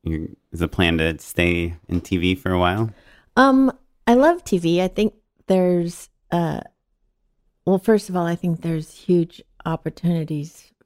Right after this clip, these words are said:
Speaker 2: for women, um, that aren't necessarily afforded to us in film unless we're making our own films. Um, but I,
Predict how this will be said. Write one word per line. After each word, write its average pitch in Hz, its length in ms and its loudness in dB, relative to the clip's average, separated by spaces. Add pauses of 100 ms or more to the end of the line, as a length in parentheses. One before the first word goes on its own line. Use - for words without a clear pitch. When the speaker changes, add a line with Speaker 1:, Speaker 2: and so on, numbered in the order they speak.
Speaker 2:
for - 280 -4
women, 160 440 -2 (920)
um, 151 580 -2
that 143 380 -6 (400)
aren't 156 300 -4
necessarily 156 560 -2
afforded 151 540 -4
to - 120 -6
us 147 220 -4
in 151 120 -2
film 147 420 -2
unless 143 380 -4
we're 139 340 -4
making 143 360 -6
our 135 120 -8
own 147 200 -4
films. 214 640 -2 (640)
Um, 175 520 0 (260)
but 233 200 4
I, 233 340 0